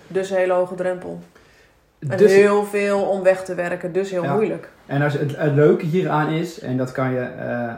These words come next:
Speaker 2: alleen maar, eh, door ervaring, eh, over <laughs> meepraten, denk
Speaker 1: Ja.
Speaker 2: ik. Op het moment dat je al die voorwaarden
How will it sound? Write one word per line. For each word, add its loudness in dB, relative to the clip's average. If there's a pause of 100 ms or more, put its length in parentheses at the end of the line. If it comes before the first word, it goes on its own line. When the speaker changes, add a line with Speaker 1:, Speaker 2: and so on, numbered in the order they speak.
Speaker 2:
alleen 2
maar, -2
eh, -8 (340)
door -2
ervaring, 0
eh, -8
over -2
<laughs> 0
meepraten, -2
denk 2
Speaker 1:
Ja. 0
Speaker 2:
ik. -8 (580)
Op 2
het 2
moment 2 (260)
dat -2
je -2 (600)
al 4
die 2
voorwaarden 0